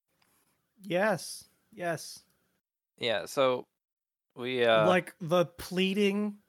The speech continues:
Speaker 1: for a normal fucking day that doesn't turn to shit? Yeah.
Speaker 2: Yes.
Speaker 1: Yeah, great. They're nice days.
Speaker 2: So, we just got absolutely, like, bombed with, like, spam emails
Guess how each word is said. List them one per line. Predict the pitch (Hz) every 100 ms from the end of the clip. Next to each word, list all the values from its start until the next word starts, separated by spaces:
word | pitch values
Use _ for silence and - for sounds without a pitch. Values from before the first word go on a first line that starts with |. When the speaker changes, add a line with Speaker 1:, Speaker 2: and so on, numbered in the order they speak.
| _ _ _ _ _ _ _ -
Speaker 1:
for | - 175 160 156 -
a | 151
normal | 156 156 156 170 170
fucking | 151 165 147 170 156
day | 139 143 156 170 160
that | 139 135 139
doesn't | - 135 127 151 151 -
turn | 151 147 143
to |
shit? | 143 - 190 226 _ -
Yeah. | 247 302 165
Speaker 2:
Yes. | 73 - _ _ _ _ _ _
Speaker 1:
Yeah, | 160 277 247 139 123
great. | 151 190 226 - _ _ _
They're | 156
nice | 156 185 220
days. | 180 147 120 - - _ _ _ _ _
Speaker 2:
So, | - 151 139 127 - _ _ _ _ _ _ _ _ _ _ _
we | 127
just | 139 156
got | 160 135 -
absolutely, | 98 104 - 117 110 92 101 95 92
like, | 92 87 - _ _ _ - _
bombed | 110 107 104 101 98
with, | 98 -
like, | 98 92 -
spam | - - - 101 98 95
emails | 92 90